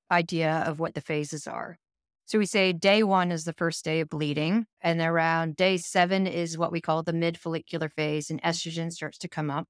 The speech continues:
Around day thirteen or fourteen is ovulation, so we call that the ovulatory phase. After that, progesterone and estrogen come up, and that's the early luteal phase. Around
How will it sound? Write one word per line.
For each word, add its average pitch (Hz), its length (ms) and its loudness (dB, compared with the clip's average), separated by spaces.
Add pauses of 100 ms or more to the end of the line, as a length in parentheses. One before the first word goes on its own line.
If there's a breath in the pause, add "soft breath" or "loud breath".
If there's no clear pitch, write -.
(520)
Around 175 340 2
day 175 240 2
thirteen 196 480 0
or 185 60 0
fourteen 170 640 -4
is 165 400 -6 (120)
ovulation, 175 680 2
so 214 100 -6
we 165 80 -4
call 165 160 0
that 165 160 0
the 160 60 -2 (100)
ovulatory 156 800 -2
phase. - 440 -6 (600)
After 185 320 2
that, 170 400 4
progesterone 175 720 0
and 208 200 4
estrogen 165 640 -4 (180)
come 165 220 0
up, 156 220 -2 (180)
and 170 160 0
that's - 380 -2
the 165 420 -2 (580)
early 226 400 6
luteal 170 480 0
phase. 190 720 -2
Around 175 600 0